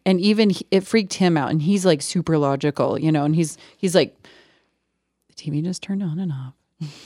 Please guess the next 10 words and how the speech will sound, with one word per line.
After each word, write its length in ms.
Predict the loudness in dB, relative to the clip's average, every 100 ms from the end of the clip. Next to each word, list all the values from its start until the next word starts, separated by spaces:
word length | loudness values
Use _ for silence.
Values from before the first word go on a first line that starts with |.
| -18
It's 180 | -16 -8
never 400 | -6 -4 -4 -6
happened 400 | -4 0 0 0
before." 280 | -2 -2 0
And 180 | 2 2
he's 180 | 4 4
like, 220 | 4 2 -6 _ _ _ _ _
"Well, 300 | 4 4 4 _ _ _ _
brr, 220 | 4 4 4 -6 2
maybe, 420 | 4 6 4 0